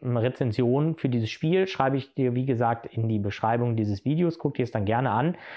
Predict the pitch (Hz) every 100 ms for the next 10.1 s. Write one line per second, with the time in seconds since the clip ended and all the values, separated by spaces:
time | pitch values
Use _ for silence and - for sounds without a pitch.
0 | - - - 185 - 156 143 139 156 139
1 | - 120 120 117 - 107 95 98 98 190
2 | 233 131 123 135 143 139 131 117 107 127
3 | - 110 110 117 117 - 110 - - 160
4 | 156 135 117 - - 131 185 - 123 113
5 | - 101 104 175 190 156 151 - 123 123
6 | 135 147 - - - - 127 120 120 113
7 | 123 120 - 110 113 - 104 - 117 113
8 | 107 101 95 92 117 101 98 107 107 98
9 | 95 - 190 240 240 - 185 160 170 175
10 | 190